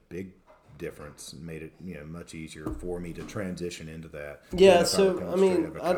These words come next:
Speaker 1: kayak.
Speaker 2: don't know which, which side of your brain you're using more than another when you're doing that. You know, when you're paddling on one, one side, I just,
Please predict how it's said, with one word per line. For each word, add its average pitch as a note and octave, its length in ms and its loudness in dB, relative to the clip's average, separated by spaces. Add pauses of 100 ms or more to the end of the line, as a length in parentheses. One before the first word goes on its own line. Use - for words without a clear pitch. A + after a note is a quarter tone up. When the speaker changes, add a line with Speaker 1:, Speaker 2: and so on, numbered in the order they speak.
Speaker 1:
kayak. - 120 0
Speaker 2:
don't F3+ 200 8
know E3 260 8
which, E3 500 0 (1200)
which F3+ 180 4
side D#3 260 6
of D#3 80 0
your C#3 140 0
brain C3+ 340 6
you're C3+ 140 4
using C3 340 0
more B2+ 280 4
than A#2+ 200 2
another B2+ 560 2
when B2 160 0
you're A#2 100 -4
doing B2+ 320 0
that. C#3 460 -2
You B2+ 140 -2
know, A#2 200 0
when A#2+ 140 4
you're A2+ 140 -2
paddling B2 540 0
on A#2+ 180 2
one, A#2 420 -2
one A#2+ 300 -2
side, A#2+ 320 -2
I A#2+ 100 0
just, A2+ 300 -8